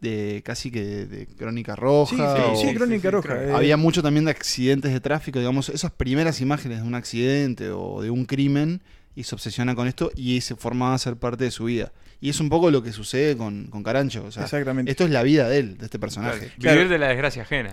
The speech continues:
Speaker 3: digamos.
Speaker 2: está permanentemente toda la noche, eh, entre dormido y despierto, tratando de ver, bueno,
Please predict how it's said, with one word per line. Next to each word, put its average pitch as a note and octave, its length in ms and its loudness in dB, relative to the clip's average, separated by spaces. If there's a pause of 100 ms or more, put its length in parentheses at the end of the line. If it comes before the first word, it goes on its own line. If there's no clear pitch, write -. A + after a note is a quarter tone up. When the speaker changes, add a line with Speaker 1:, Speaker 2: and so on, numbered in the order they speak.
Speaker 3:
digamos. D#3 80 2
Speaker 2:
está D3+ 180 0
permanentemente E3 760 0
toda E3+ 260 4
la D#3+ 120 2
noche, C#3+ 920 0
eh, B2+ 100 -10 (280)
entre C#3+ 300 0
dormido D#3 380 4
y - 20 4
despierto, D#3 460 0
tratando D3+ 440 0
de C#3+ 140 4
ver, D3+ 220 2
bueno, C#3 320 -4